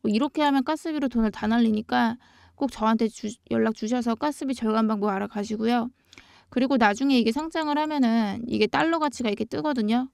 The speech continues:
그때 이제 셀을 할 수가 있는 건데 혼자 하시게 되면은 절대 매도 타점을 못 잡으실 거예요.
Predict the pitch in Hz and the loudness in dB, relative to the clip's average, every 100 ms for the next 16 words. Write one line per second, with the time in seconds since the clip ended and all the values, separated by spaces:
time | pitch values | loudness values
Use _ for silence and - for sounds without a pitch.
0 | _ _ 208 - 214 208 226 302 320 294 | _ _ -6 2 2 2 -2 -2 -2 -2
1 | 269 240 208 196 202 202 233 220 226 _ | -4 -4 -2 -2 -4 -2 -2 -2 -6 _
2 | _ _ _ _ _ 359 370 381 359 320 | _ _ _ _ _ -4 2 2 2 -2
3 | 285 277 262 254 262 247 214 220 202 208 | 0 0 2 2 2 0 0 0 2 0
4 | 233 233 233 220 202 196 269 240 220 - | -2 -4 -2 0 -2 -2 -2 0 -2 -4
5 | 202 196 202 | -2 -4 -6